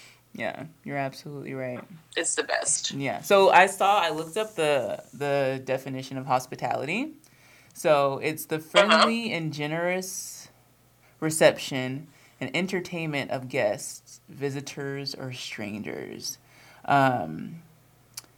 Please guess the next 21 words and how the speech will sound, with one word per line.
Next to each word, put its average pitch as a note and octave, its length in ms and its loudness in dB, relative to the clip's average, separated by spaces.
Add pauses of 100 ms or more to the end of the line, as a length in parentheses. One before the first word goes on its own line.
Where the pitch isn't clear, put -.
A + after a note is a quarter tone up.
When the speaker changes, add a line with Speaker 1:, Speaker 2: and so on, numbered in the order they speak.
(280)
Speaker 1:
and E3 160 2
then D#3+ 160 6
the D3+ 140 4
other, D#3 240 6
the D3 140 8
adjective G3+ 680 8
is C#3 200 2
relating D3 500 2
to, G3+ 320 -4
or C#3 500 2
I - 60 -4
hope G3 180 -4
I'm G#3 120 0
saying D3+ 240 -2
this C#3 120 -4
word C3 300 -2
right, - 180 -2
y'all. - 240 -4
Don't C3 220 -6
kill - 160 -10
me. - 260 -12